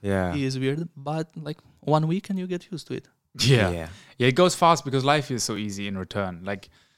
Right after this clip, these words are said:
Speaker 3: I think, uh, f-, yeah, that, that is the difference why people, why I would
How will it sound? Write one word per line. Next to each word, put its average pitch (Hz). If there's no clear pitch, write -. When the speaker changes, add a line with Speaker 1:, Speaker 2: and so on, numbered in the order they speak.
Speaker 3:
I 127
think, 120
uh, 110
f-, -
yeah, 123
that, 151
that 202
is 226
the 185
difference 165
why 143
people, 139
why 127
I 131
would 135